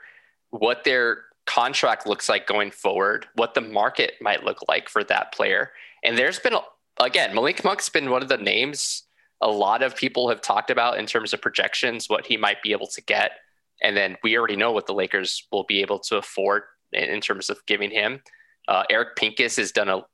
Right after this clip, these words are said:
a few pieces outlining the ways the Lakers can maybe get him, maybe have to let him go.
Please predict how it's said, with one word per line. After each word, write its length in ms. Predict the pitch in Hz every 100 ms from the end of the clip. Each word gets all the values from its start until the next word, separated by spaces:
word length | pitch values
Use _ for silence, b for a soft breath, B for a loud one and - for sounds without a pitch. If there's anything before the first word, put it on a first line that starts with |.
| -
a 60 | 104
few 180 | -
pieces 420 | - 113 104 117 98
outlining 520 | 110 113 110 107 104
the 100 | 98
ways 380 | 101 104 104 -
the 60 |
Lakers 340 | 104 98 101 -
can 180 | 117
maybe 300 | - 131 160
get 180 | - 156
him, 280 | 160 165 170 b b b _
maybe 280 | - 110 110
have 200 | 113 113
to 80 | -
let 140 | 113
him 160 | 117 104
go. 320 | 143 170 165